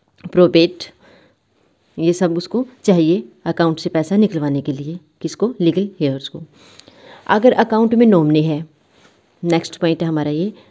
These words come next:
nominee में, nominee को payment कब मना कर सकते हैं? अगर account में nominee है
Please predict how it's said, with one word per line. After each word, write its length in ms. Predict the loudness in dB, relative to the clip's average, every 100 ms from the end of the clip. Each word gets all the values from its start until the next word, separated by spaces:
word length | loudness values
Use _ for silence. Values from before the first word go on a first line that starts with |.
| _ _ _ _ _
nominee 440 | 4 6 6 6 6
में, 200 | 4 2 -8 -20 _ 2
nominee 280 | 4 6 4
को 120 | 4
payment 540 | 6 4 4 0 -4 -20 _ _ _
कब 160 | 0 2
मना 220 | 2 2
कर 120 | 2
सकते 320 | -2 -6 -8 -8
हैं? 260 | -8 -14 -20 _ _ _ _ _ _ _ -4
अगर 260 | 0 0
account 520 | 0 -2 -2 -2 -2
में 120 | 0 0
nominee 400 | 0 0 -2 -2
है 240 | -4 -6